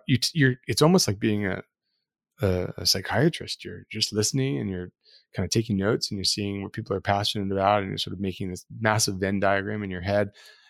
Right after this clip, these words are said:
about, "Hey, who's saying the same thing, who's saying different things, and where do they all align?" And I think what we ultimately did over many weeks was kinda, like, find that space where everyone's interests can be held, but it was still a simple idea.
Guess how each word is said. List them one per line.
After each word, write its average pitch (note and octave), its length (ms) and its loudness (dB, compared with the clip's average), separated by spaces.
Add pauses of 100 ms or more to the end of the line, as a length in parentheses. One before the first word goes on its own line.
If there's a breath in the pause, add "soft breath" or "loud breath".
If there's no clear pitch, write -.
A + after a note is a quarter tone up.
about, G2+ 280 2
"Hey, B2+ 160 6
who's B2+ 300 6
saying C3 200 6
the A#2 60 2
same A#2 280 2
thing, A2 200 0
who's A2 220 0
saying G#2 220 0
different G2+ 320 -4
things, G2 380 -4
and F#2 220 -10
where A2+ 140 6
do A2+ 80 8
they G#2 120 6
all G#2 460 4
align?" G2 600 0 (520 loud breath)
And B2+ 140 8
I B2 80 6
think B2 300 0
what A2+ 160 4
we A2+ 120 4
ultimately G#2+ 420 4
did A2 180 4
over G2 240 2
many G2 240 -2
weeks G#2+ 340 2
was - 100 -2
kinda, G2+ 200 -4
like, G2 180 -4
find G2+ 380 -2
that G2 200 0 (480)
space - 720 6
where G2 420 2 (580)
everyone's B2+ 480 6
interests G#2+ 640 -2
can G2 260 -2
be G2 160 0
held, F#2+ 600 2 (420)
but A2 160 8
it G#2 180 4
was G#2+ 200 2
still G2+ 480 4
a G#2+ 60 -2
simple G2+ 480 2
idea. G2 560 -2